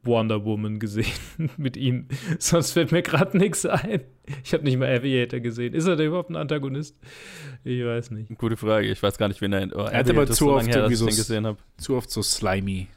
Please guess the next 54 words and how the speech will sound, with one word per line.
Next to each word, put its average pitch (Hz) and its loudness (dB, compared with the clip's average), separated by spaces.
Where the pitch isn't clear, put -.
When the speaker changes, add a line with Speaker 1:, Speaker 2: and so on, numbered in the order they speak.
Speaker 3:
Typen 107 -10
gespielt. 131 -10
Nicht 120 -4
mal 110 0
so 104 -2
Speaker 1:
Ja, - -2
Speaker 3:
Antagonisten, 107 -2
Speaker 1:
ne? 101 -2
Speaker 3:
aber 101 -4
nur 101 -4
so, 95 -10
äh. 92 -10
Speaker 1:
Ja, 104 -4
guck 131 -2
Speaker 2:
Ja. 117 4
Speaker 1:
mal 107 6
hier. 120 2
Nee, 135 2
der 120 2
war 110 2
in 110 -2
ganz 117 -2
schön 107 -4
viel. 151 -4
Der 101 -4
war 101 -4
in 104 -6
Thirty 113 -2
Days 107 -4
of 98 -8
Speaker 2:
Ja. 110 -2
Speaker 1:
Night, 135 0
der 98 -6
war 98 -6
in 101 -8
<laughs> - -18
Kampf - -2
der 120 0
Titanen. 147 0
Speaker 2:
Ja. 107 -2
Speaker 1:
<laughs> - -10
Äh, 117 -4
ja. 104 -6
Ähm, 147 2
nee, 131 2
also, 143 2
ach, 147 -6
keine 123 -2
Ahnung. 117 -2
Das 123 -6
hat 147 -2
mich 131 0
ein 123 0
bisschen, 113 -4